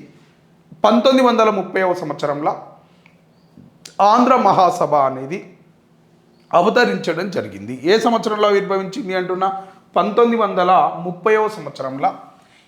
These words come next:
ఏం ఆవిర్భవించింది అంటున్నాము అంటే ఆంధ్ర మహాసభ అనేది అవతరించడం జరిగింది.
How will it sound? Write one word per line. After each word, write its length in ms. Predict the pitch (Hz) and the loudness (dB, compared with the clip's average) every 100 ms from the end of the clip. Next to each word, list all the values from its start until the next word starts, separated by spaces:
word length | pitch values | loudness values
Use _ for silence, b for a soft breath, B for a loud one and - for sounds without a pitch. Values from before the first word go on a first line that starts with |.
| b | b
ఏం 180 | 185 226 | -2 2
ఆవిర్భవించింది 880 | 233 233 202 214 202 185 180 165 156 | 2 2 0 0 -2 -8 -10 -6 -6
అంటున్నాము 460 | 151 156 156 147 147 | -6 -4 -4 -2 -6
అంటే 420 | 160 196 131 135 | -4 -4 -4 -2
ఆంధ్ర 360 | 160 165 170 180 185 117 - - - _ _ _ _ 131 151 | 2 2 2 2 4 2 -2 -12 -20 _ _ _ _ -8 0
మహాసభ 2500 | 160 135 190 160 - - - _ _ _ _ _ _ _ _ _ _ _ _ _ _ - - 175 127 196 202 131 - 147 | 0 2 2 2 -2 -14 -20 _ _ _ _ _ _ _ _ _ _ _ _ _ _ -20 -4 0 2 4 4 2 -2 -6
అనేది 600 | 151 160 196 190 117 - 139 | -4 -4 -4 -4 -6 -2 0
అవతరించడం 760 | 180 190 196 170 - 254 175 190 | 2 2 2 0 -6 -8 -8 -8
జరిగింది. 400 | 117 104 104 | -10 -12 -12